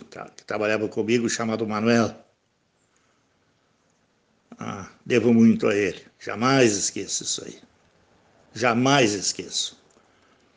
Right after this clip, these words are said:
O Manuel que coordenava os trabalhos de, de, na, no cuidado com os animais. Certo dia,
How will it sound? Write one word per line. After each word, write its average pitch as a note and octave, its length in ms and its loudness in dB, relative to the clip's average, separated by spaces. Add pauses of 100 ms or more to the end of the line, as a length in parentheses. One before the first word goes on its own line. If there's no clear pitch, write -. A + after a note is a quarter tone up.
(680)
O A#2 80 -2
Manuel E3 340 2
que G#3 120 0
coordenava A3 720 4
os D#3+ 100 0
trabalhos A#2+ 540 2
de, F2+ 180 -6 (500)
de, F#2 300 -10 (1700)
na, F#2 300 -12
no F2+ 160 -18
cuidado B2+ 540 4
com A2+ 160 0
os F#2+ 120 0
animais. G#2 840 -2 (1500)
Certo G2+ 460 -6
dia, D#3+ 420 2